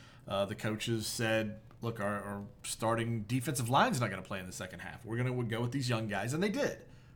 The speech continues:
Uh, you know, that, there's evidence to back that up. Uh, but, uh, why he came out not in his uniform, uh, was because he, according to the U K, he asked if he could get out of his wet clothes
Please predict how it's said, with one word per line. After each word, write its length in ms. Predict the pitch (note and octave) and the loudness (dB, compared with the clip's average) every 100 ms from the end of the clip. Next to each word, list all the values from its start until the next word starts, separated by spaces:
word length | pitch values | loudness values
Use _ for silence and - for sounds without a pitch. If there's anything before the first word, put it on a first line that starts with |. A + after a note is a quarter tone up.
| - | -8
Uh, 60 | G2+ | -6
you 120 | A2+ | 0
know, 120 | A#2 | 2
that, 320 | B2+ - - | 2 2 -4
there's 180 | C3 D3 | -4 2
evidence 320 | C#3 D3 C#3+ | 4 4 2
to 80 | - | 0
back 280 | A2 A#2+ A#2+ | 4 4 4
that 140 | C3 | 0
up. 300 | G#2+ F#2+ - - - - - - - | 0 -2 -6 -10 -20 -20 -20 -14 -4
Uh, 160 | G#2+ G#2 - | -2 -2 -8
but, 300 | - A#2+ A2+ - - - - | 4 4 4 -2 -18 -16 -4
uh, 280 | A2+ A#2 A2 G#2 - - | 0 2 2 -2 -10 -2
why 240 | A2 B2 | 6 8
he 120 | C3 C#3 | 8 2
came 340 | - C#3 B2 | 2 2 6
out 400 | A#2+ B2 C3 B2 | 8 8 6 2
not 320 | G#2+ A2 B2+ | 2 2 2
in 80 | B2+ | 2
his 160 | B2+ A#2 | 2 2
uniform, 580 | B2+ C#3 D3 D#3+ F#3+ G3 - - - - - - | 2 2 0 0 0 -4 -12 -20 -20 -20 -10 2
uh, 160 | B2 C3 | 4 6
was 100 | A#2 | 4
because 380 | B2+ C#3 B2+ | 4 6 6
he, 280 | C3 B2+ C3 B2+ - - - - | 4 2 -2 -8 -16 -20 -20 -6
according 360 | A2+ - A#2 A#2+ | -6 0 2 2
to 80 | C3+ | 2
the 60 | |
U 100 | C3+ | 0
K, 300 | C#3+ A#2+ A2 | 4 4 6
he 180 | A#2+ B2+ | 4 4
asked 460 | A2+ A2 A2+ A#2+ - | 6 6 6 2 -2
if 220 | G#2+ - | -6 -4
he 80 | A#2 | -2
could 160 | A#2+ G#2 | -2 0
get 100 | A2 | 2
out 140 | G#2+ | 2
of 80 | A2 | 2
his 140 | A2 | 0
wet 180 | A2 A#2 | 0 0
clothes 540 | A#2+ A2 F#2+ B2 A#2+ | 0 0 2 2 0